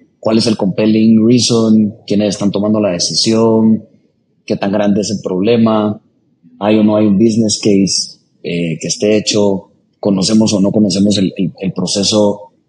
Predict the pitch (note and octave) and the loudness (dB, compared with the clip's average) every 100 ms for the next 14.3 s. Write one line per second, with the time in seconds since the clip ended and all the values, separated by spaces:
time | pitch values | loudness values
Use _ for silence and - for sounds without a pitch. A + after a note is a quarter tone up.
0 | _ _ - F2 F2+ - G#2+ G2+ G2 - | _ _ -10 -6 -6 -6 -2 2 0 -2
1 | G2 - A2 A2+ A2+ A2 G#2 E2+ D#2+ E2+ | -8 -6 -2 0 2 2 0 -4 -8 -6
2 | E2+ F2 F#2 E2+ - F#2+ F#2+ F2+ F#2 G2 | -4 -2 -2 -4 -4 -2 0 0 0 2
3 | G#2+ G#2 G2+ - _ _ _ _ _ - | 4 4 0 -2 _ _ _ _ _ -4
4 | G2 F2 - G#2 F#2+ F#2+ F2+ G2+ G#2 G2 | -2 -2 -2 -2 0 0 0 0 -2 0
5 | F2 E2+ - G#2 G#2+ G#2+ - F#2+ G#2 - | -2 -2 0 4 4 2 -2 -10 -8 -4
6 | E2+ - D2 G#2+ G2+ E2+ - _ _ _ | -4 -4 -4 0 2 0 -4 _ _ _
7 | - - F2 - - - - E3 G#2 G#2+ | -14 -8 -6 -6 -6 -8 -8 -8 -4 -2
8 | A#2 G2 F#2+ G2 F2+ E2+ F2+ - - _ | -2 0 0 2 0 0 -2 -4 -12 _
9 | _ _ _ - F#2 F2+ F#2 D#2+ - - | _ _ _ -8 -4 0 0 0 -4 -18
10 | _ _ _ _ _ _ _ _ _ - | _ _ _ _ _ _ _ _ _ -10
11 | G2+ A2+ A2+ G2 G#2 A2 A2+ G#2 D#2 - | -2 0 2 2 2 2 4 2 -2 -8
12 | _ _ _ _ _ - D#2 E2 D#2+ - | _ _ _ _ _ -10 -6 -4 -6 -10
13 | - _ _ - - B2 G2+ F2 D2+ - | -18 _ _ -10 -4 0 0 -2 -4 -2
14 | F2+ - - | -2 -4 -12